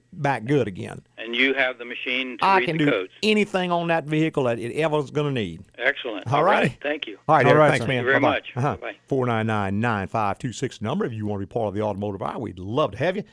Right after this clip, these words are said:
Speaker 1: And we're going back to the phone lines with John. Good morning, John.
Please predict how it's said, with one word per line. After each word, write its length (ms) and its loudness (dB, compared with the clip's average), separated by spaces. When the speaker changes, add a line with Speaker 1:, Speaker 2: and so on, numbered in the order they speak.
Speaker 1:
And 460 -2
we're 80 -2
going 180 2
back 200 0
to 40 -14
the 40 -18
phone 200 0
lines 220 -2
with 80 -8
John. 320 0
Good 160 0
morning, 220 2
John. 340 2